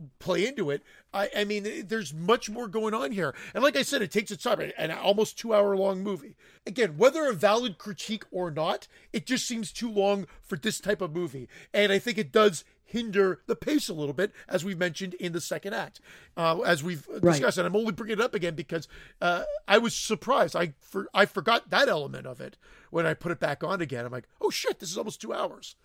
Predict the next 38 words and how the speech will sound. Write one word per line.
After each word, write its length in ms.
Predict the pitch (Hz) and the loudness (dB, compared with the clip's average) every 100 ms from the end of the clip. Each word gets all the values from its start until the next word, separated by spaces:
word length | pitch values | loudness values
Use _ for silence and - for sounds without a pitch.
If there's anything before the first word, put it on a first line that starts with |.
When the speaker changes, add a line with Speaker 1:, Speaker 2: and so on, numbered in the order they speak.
| _ _ - _ - | _ _ -20 _ -2
Speaker 1:
But 200 | - - - | -2 -2 4
Speaker 2:
Yeah, 240 | 175 180 | 10 10
I 40 | 202 | 10
was 120 | 185 | 8
disappointed. 560 | 196 196 - 196 196 | 2 -2 0 2 4
I 60 | 170 | 4
was 100 | 170 | 0
like, 140 | 175 160 | -2 -6
"Fuck, 440 | _ - 214 - | _ 2 2 2
I 60 | 180 | 0
watched 280 | 185 208 220 | 4 4 2
all 260 | 202 202 | 0 -2
last 240 | 196 196 - | -6 -8 -6
night. 240 | 202 214 - - | -6 -8 -10 0
I'm 100 | 190 | 4
thinking 200 | 202 202 | 4 6
Speaker 1:
Right. 40 | |
Speaker 2:
they're 60 | 190 | 4
both 180 | 175 196 | 4 2
gonna 140 | 214 196 | 2 0
be 60 | 180 | 0
short. 320 | - 208 233 | 2 4 4
I 40 | |
know 120 | 233 | 4
the 80 | 202 | 6
one's 200 | 190 196 | 6 4
ninety 260 | 175 202 208 | 2 0 0
minutes." 300 | 208 220 - | -2 -2 -4
I'm 80 | 170 | -2
like, 220 | 180 - | -4 4
"What? 160 | 440 415 - - - - | 8 8 4 -20 -20 2
Fucking 220 | 330 - | 2 6
Speaker 1:
Yeah. 60 | 254 | 6
Speaker 2:
this 160 | 311 | 6
long?" 300 | 277 330 349 285 - | 8 10 10 6 6
But 220 | 269 285 - _ _ _ | 4 4 -14 _ _ _
it's 180 | 330 330 | 2 8
okay. 420 | 311 302 208 202 | 8 8 4 2